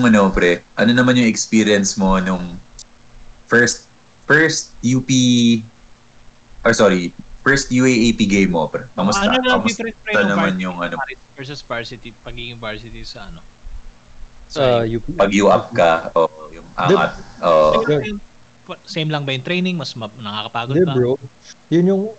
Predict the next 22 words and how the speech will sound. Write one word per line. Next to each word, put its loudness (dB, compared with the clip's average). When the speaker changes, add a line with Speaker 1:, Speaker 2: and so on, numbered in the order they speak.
Speaker 3:
yun 2
yung, 0
ano, 0
yun 0
yung -2
isang -2
deciding 0
factor -4
ko -8
nun. -10
Kasi -2
nung -4
pag-, -2
nung -4
una 4
kong 0
punta 0
sa -4
U -2
P, -10
wala 0
ako, 2